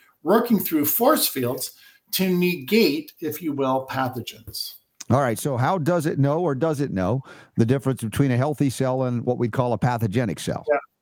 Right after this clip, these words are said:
Speaker 1: and that's a good point. So over my career, I, I have a team. We've amassed over four hundred thousand photographs of different species of viruses, bacteria, and fungi. So in one hour, the instrument can look for the signature of over four hundred thousand species of pathogens and eradicate them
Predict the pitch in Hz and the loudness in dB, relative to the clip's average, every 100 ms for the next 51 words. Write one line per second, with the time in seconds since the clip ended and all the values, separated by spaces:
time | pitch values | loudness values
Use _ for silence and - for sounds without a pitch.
0 | - 151 160 160 147 151 151 170 135 113 | -14 -4 -2 -2 0 -2 -2 -4 -2 0
1 | 156 143 143 175 170 165 156 147 143 175 | 2 2 2 2 2 0 2 2 0 -2
2 | 170 143 139 - - 139 143 151 143 - | 2 4 2 -4 -10 -10 -4 -4 -4 -6
3 | - 185 156 143 147 135 135 151 156 147 | -2 0 0 0 0 2 2 4 4 2
4 | - - - 156 - 190 165 185 160 - | 0 -8 -12 -10 -6 0 0 0 -4 -4
5 | 170 151 - 135 - 180 160 131 131 127 | -2 -2 -4 -8 -2 -2 0 0 -2 -4
6 | 135 120 156 131 - - 156 135 139 123 | -10 -8 -6 -2 -2 2 0 -2 -4 -4
7 | 117 110 131 131 117 - 120 131 123 117 | -4 0 4 4 2 -2 -6 -2 -2 -2
8 | - 135 120 117 180 190 135 85 - - | -12 -12 -10 -6 -2 0 0 -4 -8 -20
9 | - _ _ - 170 156 147 190 262 196 | -20 _ _ 2 4 4 4 6 6 6
10 | 156 147 156 135 151 214 - 151 135 127 | 8 6 6 0 2 4 2 -2 -4 -4
11 | 139 147 165 240 - 175 135 127 - 320 | -6 0 2 2 2 0 2 2 4 4
12 | 254 151 - 117 110 120 127 143 139 - | 2 0 -2 -6 -8 -10 -8 -6 -6 -2
13 | 190 202 190 170 - 160 151 139 139 120 | 4 4 4 -2 -2 2 2 2 -4 -6
14 | - 160 - 123 110 117 - 180 156 120 | -2 -4 -2 -6 -8 -10 -2 -2 -2 -6
15 | 113 110 110 123 120 135 139 - 110 - | -6 -6 -4 -4 0 2 2 -2 -10 -12
16 | - | -20